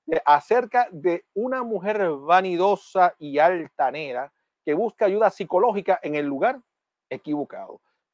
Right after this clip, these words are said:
Eh, eso, yo espero que no sea de ninguna de las dos políticas que, que están, que están dando vueltas por ahí, ¿no?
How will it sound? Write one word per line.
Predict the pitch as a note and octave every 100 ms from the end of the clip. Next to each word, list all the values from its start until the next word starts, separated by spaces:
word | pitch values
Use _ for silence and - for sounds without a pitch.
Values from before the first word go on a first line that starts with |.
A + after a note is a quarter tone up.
| _ _ _
Eh, | B2+ -
eso, | - B3 - _ -
yo |
espero | A#2+ A3+ E4
que |
no | A3
sea | G#3 G#3
de | F#3+
ninguna | F3+ F3 F3
de | D3+
las |
dos | D3+ -
políticas | D3+ D3 E3+ C3+
que, | -
que | C3
están, | B2+ C#3+ D#3+
que | C3+
están | - D3+
dando | D#3+ D#3+
vueltas | D#3 - C3+
por | B2 B2+
ahí, | F#3+
¿no? | E3 G3+